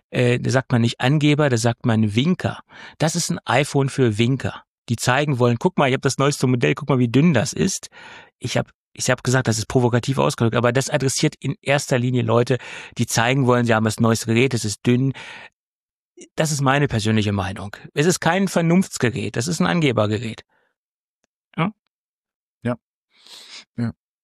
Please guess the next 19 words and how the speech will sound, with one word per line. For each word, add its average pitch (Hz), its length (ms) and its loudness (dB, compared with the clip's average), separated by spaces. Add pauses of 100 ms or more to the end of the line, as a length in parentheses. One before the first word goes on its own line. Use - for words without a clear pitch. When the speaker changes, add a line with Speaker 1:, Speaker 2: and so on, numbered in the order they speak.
(760)
Speaker 1:
So, - 160 0
aber - 100 -2 (140)
Speaker 2:
Aber 156 140 2
wie 180 60 4
Speaker 1:
okay. 147 80 -2
Speaker 2:
gesagt, - 300 2
mir 131 400 2
gefällt's 151 380 0
sehr 123 160 4
gut, 165 320 -6 (1040)
aber 123 180 4
das 120 220 0
wär, 127 100 2
glaub 117 320 -2
ich, - 100 -6
jetzt - 600 -10
Speaker 1:
Ja. 123 260 2
Speaker 2:
oder 127 160 4
nee, 143 220 4